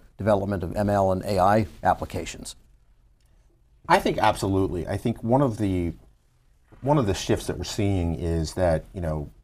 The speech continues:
Speaker 2: the first decade of, of, of big, uh, of A I, or, you know, before we called it A I,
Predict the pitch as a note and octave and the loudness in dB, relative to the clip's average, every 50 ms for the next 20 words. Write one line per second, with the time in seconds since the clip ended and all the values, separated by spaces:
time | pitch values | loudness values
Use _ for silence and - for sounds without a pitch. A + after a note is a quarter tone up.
0 | _ _ _ _ - F2 - C3 B2+ - - - F#2+ F#2 - F#2 F2 D#2+ D#2+ D#2+ | _ _ _ _ -12 0 2 2 2 4 2 0 0 2 2 0 0 2 0 -2
1 | D#2 - - F#2 E2+ D#2 - - - F#2 D#2+ - F#2 F2 D#2+ D#2+ - _ F2+ F2 | -4 -2 -2 -2 -2 -2 -6 -8 -8 -8 -4 -4 -4 -4 -4 -6 -6 _ 0 2
2 | E2 D#2 D2 - A#1 C2+ E2 F2 - - E2+ F2 F2 F2 E2 E2 D#2+ D#2 - - | 2 2 0 -2 -4 -6 -6 -6 -6 -4 -2 0 2 2 2 4 2 0 0 -2
3 | F#2 E2 D2+ - - - _ _ _ _ _ _ _ _ _ C#2 C2+ D2+ - - | -4 -4 -4 -6 -8 -14 _ _ _ _ _ _ _ _ _ -20 -20 -20 -20 -14
4 | - F#2 - - A#2+ A2 F#2 G2 - - G2 F2+ E2 E2 E2 E2 E2 D#2 D2+ D2+ | -14 -14 -2 2 4 4 4 2 0 -2 -2 -2 0 -2 -2 -2 0 0 0 -2
5 | D#2 | -2